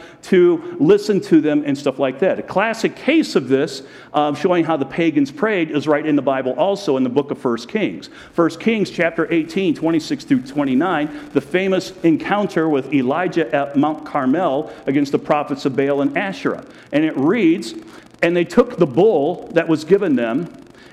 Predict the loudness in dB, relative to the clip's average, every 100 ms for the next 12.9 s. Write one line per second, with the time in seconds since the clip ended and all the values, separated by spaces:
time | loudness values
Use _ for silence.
0 | -4 0 0 2 0 0 0 0 2 -2
1 | 0 -2 0 0 2 0 0 -2 0 0
2 | 0 0 0 0 0 0 -2 -4 -10 -20
3 | -20 -8 0 2 4 2 2 0 0 -2
4 | 0 0 2 2 0 -2 -6 -12 -16 -4
5 | 0 2 2 0 6 6 6 4 2 0
6 | 0 0 0 2 0 2 2 0 -8 -16
7 | -20 -20 -20 -14 -6 -2 0 0 -2 0
8 | -2 -2 -8 -16 -20 -12 -2 0 0 -2
9 | -2 -2 -6 -10 -18 -20 -20 -20 -4 0
10 | 2 2 4 2 0 -10 -16 -2 0 2
11 | 0 0 0 0 2 0 0 0 0 2
12 | 0 0 0 0 0 -2 -4 -8